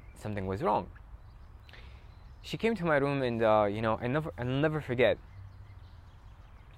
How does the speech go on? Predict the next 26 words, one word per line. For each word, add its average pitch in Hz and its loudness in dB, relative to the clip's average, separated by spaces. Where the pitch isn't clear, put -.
She - -6
put 180 4
her 123 -6
hand 139 2
on, 117 2
uh, 101 0
on 107 -6
my 101 -2
back 110 6
and 123 2
asked 135 4
me, 123 0
you 120 2
know, 113 2
"What's 127 -4
wrong?" 131 0
I 131 2
turned 185 2
around 160 8
and 135 0
I, 123 2
I 123 4
had, 120 4
like, 120 2
tears 113 0
dripping 110 -2